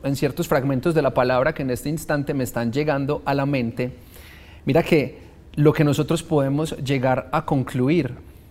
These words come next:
es que nosotros desde que nacemos y desde que somos concebidos y, como dice la palabra, pensados por el Señor, literalmente pelito por pelito, poro por poro, ya venimos con un anhelo de eternidad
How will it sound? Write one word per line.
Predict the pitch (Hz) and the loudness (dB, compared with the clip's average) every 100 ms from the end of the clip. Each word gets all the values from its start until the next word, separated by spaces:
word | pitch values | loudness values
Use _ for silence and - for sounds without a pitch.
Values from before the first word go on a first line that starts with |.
| - - | -20 -10
es | - 139 | -4 -4
que | - 170 170 - | 2 0 0 -4
nosotros | 151 151 143 - 139 170 190 180 139 | 0 4 4 2 -2 0 0 0 2
desde | 165 135 135 143 | 2 2 -2 -2
que | 156 | -2
nacemos | 135 131 185 196 156 139 | 0 0 0 0 -2 0
y | |
desde | 135 131 | 0 -2
que | - | -2
somos | 131 135 160 | -2 -2 -4
concebidos | - 151 131 131 143 208 180 139 | 0 0 2 0 0 2 2 2
y, | |
como | 139 135 | -2 -2
dice | 131 170 | 0 2
la | 165 | 2
palabra, | 139 127 147 170 | 2 2 2 2
pensados | 156 131 123 160 151 160 185 | 0 0 2 4 6 4 2
por | - 143 | -2 -2
el | 135 | -2
Señor, | 123 127 139 165 180 | -2 -2 0 0 0
literalmente | 151 143 139 135 156 160 175 | -2 0 0 0 -2 0 -2
pelito | - 127 131 147 - 170 | 0 0 2 0 0 -2
por | - 139 | 0 -4
pelito, | - 127 127 165 165 160 | 0 0 2 0 -2 -4
poro | - 156 160 165 | 0 2 2 2
por | 135 - | -2 0
poro, | 170 156 147 151 - - - - - - - - | 2 4 2 -4 -10 -20 -20 -20 -20 -20 -20 -10
ya | 117 131 131 | 0 2 4
venimos | 156 170 156 151 147 - - - - | 2 2 0 -2 -4 -10 -18 -20 -6
con | 127 123 | -2 0
un | 120 123 - | -2 -4 -8
anhelo | - 139 143 147 143 139 127 127 - | -4 -2 0 0 0 0 -2 -6 -12
de | - 117 117 | -6 -2 -2
eternidad | 117 113 110 107 110 123 | -2 -2 -2 -2 0 -2